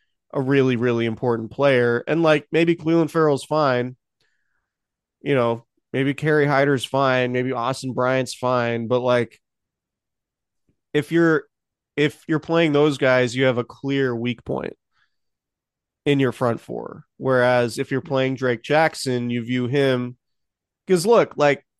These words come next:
Drake Jackson, probably a first round talent. If, if there wasn't so much turnover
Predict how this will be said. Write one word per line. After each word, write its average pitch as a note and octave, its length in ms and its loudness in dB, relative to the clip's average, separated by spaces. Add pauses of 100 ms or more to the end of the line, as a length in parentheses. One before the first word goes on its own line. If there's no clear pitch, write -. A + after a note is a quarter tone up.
(100)
Drake G#3+ 240 -2
Jackson, G#3+ 420 0
probably B3+ 400 0
a G3+ 40 0
first G#3 360 0
round F3 260 2
talent. C3+ 540 0
If, D3 340 -4
if E3 300 0
there D#3 160 2
wasn't E3+ 320 0
so F3 160 2
much F3 300 0
turnover E3+ 680 2